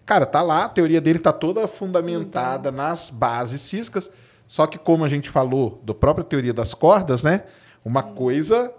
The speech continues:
Speaker 1: é tá bonitinho no papel, outra coisa é verificar,
Speaker 2: Sim.
Speaker 1: né? E aí é que as coisas ficam mais complicadas.
Speaker 2: Passar pelo método científico.
Speaker 1: Exatamente.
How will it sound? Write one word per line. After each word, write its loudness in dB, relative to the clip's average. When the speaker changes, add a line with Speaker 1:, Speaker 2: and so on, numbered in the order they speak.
Speaker 1:
é -2
tá -2
bonitinho -4
no -2
papel, 2
outra 0
coisa 0
é 4
verificar, -4
Speaker 2:
Sim. -16
Speaker 1:
né? -6
E -6
aí -4
é -4
que -4
as -4
coisas -2
ficam -4
mais -2
complicadas. -6
Speaker 2:
Passar -10
pelo -12
método -12
científico. -16
Speaker 1:
Exatamente. -10